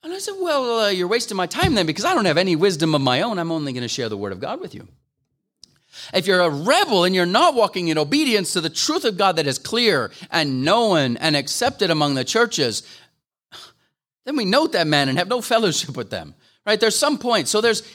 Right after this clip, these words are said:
simple ways. And so I was sharing, you know, like, if you're at a church where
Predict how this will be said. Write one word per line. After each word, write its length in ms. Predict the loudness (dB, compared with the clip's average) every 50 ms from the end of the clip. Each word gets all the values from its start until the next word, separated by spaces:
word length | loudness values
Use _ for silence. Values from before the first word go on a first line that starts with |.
| -10
simple 460 | -6 -4 0 0 -2 -2 -2 -4 -2
ways. 480 | 0 0 0 0 0 0 -2 -4 -4 -4
And 100 | -4 -2
so 140 | -2 0 0
I 60 | 2
was 100 | 2 2
sharing, 300 | 0 0 0 0 0 0
you 80 | 0 2
know, 80 | 2 2
like, 160 | 2 0 -4
if 120 | -6 -4
you're 120 | -2 -2 0
at 160 | 0 0 -2
a 40 | -2
church 460 | -4 -2 0 2 2 0 0 -2 -4
where 220 | -2 0 -2 -2